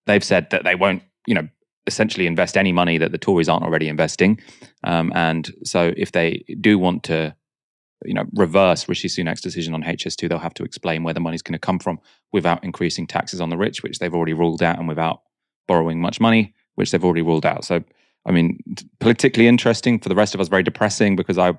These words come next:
I think it would be nice if we could have trains of a standard that they have in China and France and Spain, right? Um, let's go on to today's main event, which was the speech from Chancellor Jeremy Hunt. He's not too popular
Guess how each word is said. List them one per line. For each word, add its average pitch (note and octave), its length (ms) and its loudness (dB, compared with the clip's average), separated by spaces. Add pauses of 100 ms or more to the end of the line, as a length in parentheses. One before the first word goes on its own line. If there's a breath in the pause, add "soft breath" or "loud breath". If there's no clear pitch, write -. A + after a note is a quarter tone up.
I F#2 240 2
think F#2+ 180 -2
it - 60 -2
would F#2+ 140 2
be F#2+ 80 0
nice D#2+ 420 -2 (320)
if - 300 0
we F#2 120 2
could - 260 -6 (200)
have E2 320 -6
trains E2 420 -2
of D#2 160 -10
a E2+ 60 -8
standard E2+ 560 0 (320)
that F#2+ 100 0
they E2 80 -8
have E2+ 140 -2
in E2 60 -4
China E2 460 -2 (100)
and - 80 -10
France - 500 0 (180)
and G2 80 -6
Spain, D#2+ 360 0 (320)
right? F#2+ 160 -2 (880 loud breath)
Um, C#3+ 460 8
let's F3+ 180 6
go F#3 80 4
on E3+ 100 6
to D3 80 -2
today's C3+ 560 4
main A2 440 2
event, B2+ 480 2
which G#2 240 -4
was G2+ 120 0
the G2+ 60 -6
speech G2+ 340 -2
from F#2 140 -4
Chancellor G2 380 -4
Jeremy F#2 320 0
Hunt. A#2 300 -2
He's G#2+ 180 -6
not A#2+ 240 -2
too C4 140 2
popular - 440 4